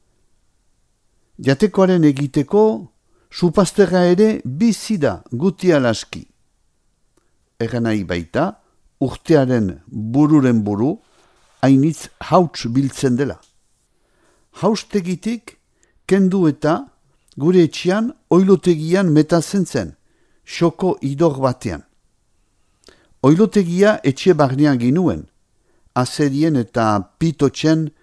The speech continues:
beldurrez. Aga batzuen gainetik, oilo gorotza pilatzen zen, eta idortzen lurrean.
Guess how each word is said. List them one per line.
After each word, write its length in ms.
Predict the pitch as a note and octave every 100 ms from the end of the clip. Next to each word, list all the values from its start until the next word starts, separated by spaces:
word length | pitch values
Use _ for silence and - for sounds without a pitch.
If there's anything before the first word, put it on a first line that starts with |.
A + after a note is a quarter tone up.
| _
beldurrez. 800 | G2 C#3+ D3 C3+ F#2+ D#2+ - - _ _ _ _ _ _ _ _ _ _ _ -
Aga 280 | D3+ E3 E3
batzuen 400 | D3 - D#3+ C#3+
gainetik, 640 | B2+ C3 C#3 C#3 A#3 G#3 - _ _ _ _ -
oilo 460 | E3 D#3 C3 G#2 _
gorotza 680 | A#2 D3 A#3 F#3 - B2 A2+ - _ _ _ _ _ _ _ _
pilatzen 500 | F3 G#3 G#3 E3+ C#3+
zen, 240 | - E2+ - _ _ _ _ _ _ _ _
eta 360 | - C3 C#3+ -
idortzen 680 | D#3 D#3 E3+ C3 - G#3+ G#3 -
lurrean. 460 | C#3 G3+ D#3 A2+